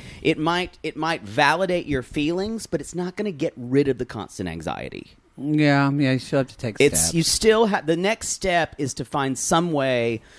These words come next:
Speaker 1: to calm your nervous system.
Speaker 2: Hey, or if you just wanna laugh for a little bit, come see us on s-, tour this summer.
Speaker 1: Great way to segue.
Speaker 2: Hey!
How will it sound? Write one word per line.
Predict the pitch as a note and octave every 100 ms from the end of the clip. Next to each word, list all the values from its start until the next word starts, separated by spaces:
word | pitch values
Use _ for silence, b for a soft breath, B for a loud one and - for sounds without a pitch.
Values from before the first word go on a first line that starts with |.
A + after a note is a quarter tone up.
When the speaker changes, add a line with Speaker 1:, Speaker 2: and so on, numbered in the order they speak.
| B -
Speaker 1:
to | C3+
calm | - - D3+ D#3+ D#3+
your | C3+ C3
nervous | B2+ B2+ -
system. | E2+ - - - - -
Speaker 2:
Hey, | - F3+ D#3 A2+
or | A#2
if | C3
you | D3
just | C3 E3 E3 G3+
wanna | G3
laugh | F#3 E3+ E3+ -
for | D3
a |
little | C3 A#2+ A#2
bit, | A#2+ A#2 -
come | C#3 C#3
see | - C3 A#2+
us | -
on | G#2+ A2
s-, | - - - - -
tour | - C3+ A#2+
this | A#2 A2
summer. | - E2+ F2+ - -
Speaker 1:
Great | G#3+ G3+
way | E3 E3+
to | D#3
segue. | - A2+ F2+ E2+ A#1+
Speaker 2:
Hey! | - A#4 A4 D3+ F#2